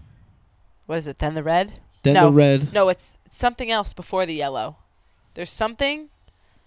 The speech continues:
Speaker 1: then yellow, then green, then red. I can't remember what's in front of yellow. That might be green also. But Mike buys the <laughs> biggest possible one. I go for the second. Like, the,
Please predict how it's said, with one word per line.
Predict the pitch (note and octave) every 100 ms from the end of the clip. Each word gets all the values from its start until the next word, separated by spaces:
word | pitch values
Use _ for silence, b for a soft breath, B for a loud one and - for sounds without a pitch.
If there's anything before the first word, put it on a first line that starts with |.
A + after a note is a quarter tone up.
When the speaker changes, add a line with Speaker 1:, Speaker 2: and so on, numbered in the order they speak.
| _ _ - _ -
Speaker 1:
then | E3 F3+ F#3+
yellow, | G3 F#3+ F3+ E3 D#3 D#3 E3+ _ -
then | D#3+ F3 F#3+ F3+
green, | F3 F3 D#3+ D3+ D#3 D#3
then | D3+ D3+ E3 D3+
red. | C#3+ B2 - - -
I | D#3
can't | -
remember | D#3+ D#3+ D3+
what's | D#3
in | D#3+
front | D3+ D3
of | D3
yellow. | C#3 C#3+ D3
That | E3+
might | D#3+ F3
be | E3
green | D#3 D#3
also. | D3 D3 - - - _ _ _ _ _ _
But | E3+ - -
Mike | F3+ F#3+ -
buys | F3+ E3+
the | F#3+
<laughs> | F#3+
biggest | F3+ F3
possible | D#3+ D#3+ E3+ D3
one. | C3 -
I | G3
go | A3
for | A3+ G#3+
the | F3+
second. | - F3+ D3+ B2 - - _ _ _
Like, | E3+ -
the, | D#3 D3